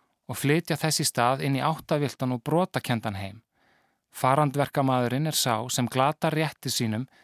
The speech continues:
til að segja: Þetta er miðja heims míns.“ Nú hafa liðið næstum fjörutíu ár frá því bók John Burgess kom út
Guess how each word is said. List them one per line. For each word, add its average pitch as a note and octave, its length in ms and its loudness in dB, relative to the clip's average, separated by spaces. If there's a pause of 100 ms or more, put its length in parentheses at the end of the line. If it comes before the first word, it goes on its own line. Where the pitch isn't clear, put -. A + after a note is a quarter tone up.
(120)
til C#3+ 120 -4
að C3 60 0
segja: A#2 460 0 (800)
Þetta D3+ 460 -2 (240)
er C#3 140 2
miðja C3 540 2
heims A#2+ 320 -2
míns.“ - 360 -10 (1500)
Nú C#3 160 2
hafa D#3 240 6
liðið D#3 240 4
næstum D3 340 2
fjörutíu D3 440 2
ár D3 180 4
frá C#3 160 -2
því B2 220 -4 (180)
bók C3 260 0 (100)
John B2+ 240 0
Burgess B2 380 -2
kom A2 200 -2
út D3 260 -4